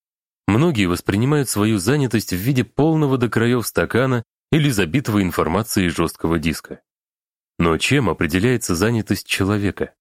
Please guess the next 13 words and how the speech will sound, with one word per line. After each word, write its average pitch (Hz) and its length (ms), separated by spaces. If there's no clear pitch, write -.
Почему 165 360
многие 139 440
люди 120 300
целый 156 420
день 123 320
бегают, 101 460
как 85 200
белка 104 320
в - 80
колесе, 85 600
заняты 127 440
по 104 180
горло, 92 500